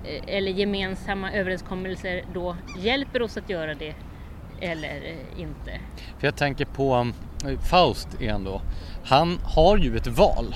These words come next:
Speaker 2: Anledningen till att man kan klandra Faust är ju att han kan välja att inte sälja sin själ till djävulen, men ändå väljer han att göra det. Hade han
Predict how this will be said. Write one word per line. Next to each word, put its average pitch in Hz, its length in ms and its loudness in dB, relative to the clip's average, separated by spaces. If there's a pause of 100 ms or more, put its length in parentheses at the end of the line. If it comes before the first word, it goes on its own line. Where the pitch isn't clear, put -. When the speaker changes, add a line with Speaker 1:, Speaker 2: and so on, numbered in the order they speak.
(140)
Speaker 2:
Anledningen 156 500 2
till 151 100 0
att 127 100 2
man 120 120 0
kan 127 140 2
klandra 143 480 4
Faust - 460 -6 (380)
är 107 180 2
ju 104 80 0
att 104 140 -2
han 104 240 -2 (280)
kan 107 260 0
välja 139 500 4
att 123 240 0
inte 135 300 0
sälja 101 300 0
sin 101 180 -2
själ 107 320 0 (180)
till 113 100 2
djävulen, 95 360 0 (120)
men 120 160 -2
ändå 127 280 2
väljer 127 460 4
han 98 200 0
att 107 140 -4
göra 135 300 2
det. - 220 -8 (400)
Hade 127 240 4
han 120 340 2